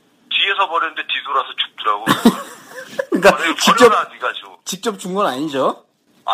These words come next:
Speaker 1: 직접 안 줬지.
Speaker 2: 아, 그럼 됐지 뭐. 그럼... 뭐,
Speaker 1: 난
Speaker 2: 그럼
Speaker 1: 땅바닥에 버렸어.
Speaker 2: 어, 오케이, 오케이. <laughs> 미남님, 그래서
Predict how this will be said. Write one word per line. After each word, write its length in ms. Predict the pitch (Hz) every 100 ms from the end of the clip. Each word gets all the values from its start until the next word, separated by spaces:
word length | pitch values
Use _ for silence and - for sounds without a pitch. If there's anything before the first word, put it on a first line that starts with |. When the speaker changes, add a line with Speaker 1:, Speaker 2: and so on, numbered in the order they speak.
| -
Speaker 1:
직접 200 | - 180
안 80 | 120
줬지. 120 | - -
Speaker 2:
아, 240 | 87 110
그럼 160 | - 254
됐지 300 | 165 156 202
뭐. 200 | 151 104
그럼... 240 | 110 135
뭐, 120 | 117 104
Speaker 1:
난 120 | 170
Speaker 2:
그럼 160 | 185 127
Speaker 1:
땅바닥에 260 | 269 151 -
버렸어. 240 | 120 113 - -
Speaker 2:
어, 60 | 113 127
오케이, 180 | 135 127
오케이. 280 | - 110 - _ - - - -
<laughs> 340 | - - - -
미남님, 460 | 131 170 160 120
그래서 600 | - 170 156 120 120 101